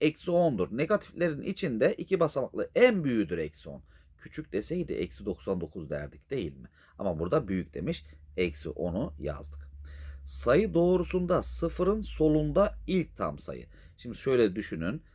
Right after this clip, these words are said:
Sıfırın solundaki ilk tam sayı nedir? Eksi birdir. Negatiflerin içindeki en büyük sayıdır o. Eksi biri de yazdık.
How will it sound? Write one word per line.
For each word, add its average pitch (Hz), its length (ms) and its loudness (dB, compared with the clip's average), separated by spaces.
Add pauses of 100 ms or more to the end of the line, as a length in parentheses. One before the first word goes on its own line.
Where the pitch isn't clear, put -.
(120)
Sıfırın 98 600 -2
solundaki 92 680 -2 (140)
ilk 156 280 0
tam 87 220 0
sayı 78 240 -4
nedir? 139 300 0 (280)
Eksi 90 340 -2
birdir. 87 340 0 (220)
Negatiflerin 92 760 -2
içindeki 123 560 -6
en 92 340 2
büyük 73 240 -6
sayıdır 69 340 -16
o. 71 100 -12 (380)
Eksi 78 300 -2
biri 76 220 -4
de 160 160 2 (180)
yazdık. - 360 -10